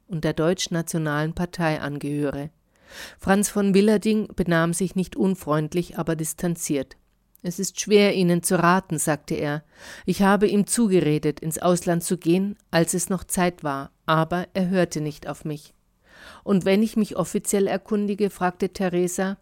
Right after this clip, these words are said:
„Das können Sie natürlich tun“, sagte Willerding zurückhaltend, „aber ich fürchte, Sie würden sein Schicksal teilen und Ihre Kinder auch.“ „Sie vermuten also das Schlimmste?“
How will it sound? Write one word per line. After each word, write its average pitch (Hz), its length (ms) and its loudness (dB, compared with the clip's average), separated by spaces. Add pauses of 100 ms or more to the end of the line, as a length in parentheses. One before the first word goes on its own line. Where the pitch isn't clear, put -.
(520)
„Das - 200 -10
können 175 240 4
Sie 160 120 2
natürlich 170 500 0
tun“, 233 400 2
sagte 156 420 -4
Willerding 165 480 2
zurückhaltend, 156 840 -2 (400)
„aber 170 160 2
ich 190 140 2
fürchte, 214 600 2
Sie 180 260 -4
würden 185 280 2
sein 156 220 0
Schicksal 170 500 -2
teilen 165 500 -4 (100)
und 175 160 -2
Ihre 170 220 0
Kinder 175 540 -2
auch.“ 143 300 -4 (760)
„Sie - 160 -2
vermuten 170 540 0
also 165 300 -4
das 160 180 -2
Schlimmste?“ 180 580 -2